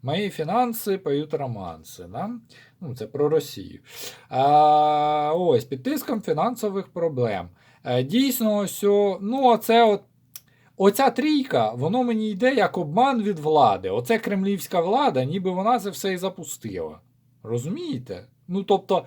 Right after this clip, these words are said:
не сказав би, що ІПСО, е, прям в чистому вигляді,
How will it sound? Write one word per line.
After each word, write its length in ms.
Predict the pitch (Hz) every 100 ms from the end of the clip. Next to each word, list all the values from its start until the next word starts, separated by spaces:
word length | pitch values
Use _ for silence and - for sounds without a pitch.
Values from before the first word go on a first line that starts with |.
| - _ _ _ _ _ - _ -
не 200 | 165 202
сказав 480 | - 226 262 254
би, 120 | 214 214
що 180 | 226
ІПСО, 680 | 208 220 - - 339 359 320 _ _ -
е, 840 | 135 135 135 131 127 127 127 123
прям 280 | 123 143 135
в 60 | 131
чистому 480 | 165 151 - 143 131
вигляді, 640 | 120 98 90 87 85 82